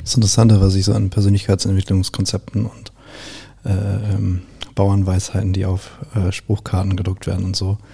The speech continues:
Das Lustige ist halt immer, dass die Leute die auch immer nur auf ihren Partner anwenden und auf ihren Umfeld und auf ihre Eltern, aber nie auf sich selbst. Ne, das ist halt immer so,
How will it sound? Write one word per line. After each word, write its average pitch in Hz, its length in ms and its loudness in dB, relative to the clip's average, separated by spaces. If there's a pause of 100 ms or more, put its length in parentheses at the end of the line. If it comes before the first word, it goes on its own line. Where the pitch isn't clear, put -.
(300)
Das - 140 -8
Lustige 120 280 4
ist 104 80 0
halt 110 120 2
immer, 117 100 2
dass 107 160 0
die 107 60 0
Leute 104 160 4
die 101 120 2
auch 98 100 0
immer 110 120 0
nur 101 140 4
auf 95 80 -2
ihren 104 160 -2
Partner 120 340 0
anwenden 92 480 0
und 92 140 0
auf 98 120 -4
ihren 101 200 0
Umfeld 107 480 0
und 101 80 2
auf 95 120 -2
ihre 95 160 2
Eltern, 104 300 4
aber 101 100 2
nie 98 120 6
auf 95 80 2
sich - 160 -2
selbst. - 560 -2 (840)
Ne, 101 100 0
das 107 140 4
ist - 60 -2
halt 104 100 2
immer 92 180 4
so, 92 340 0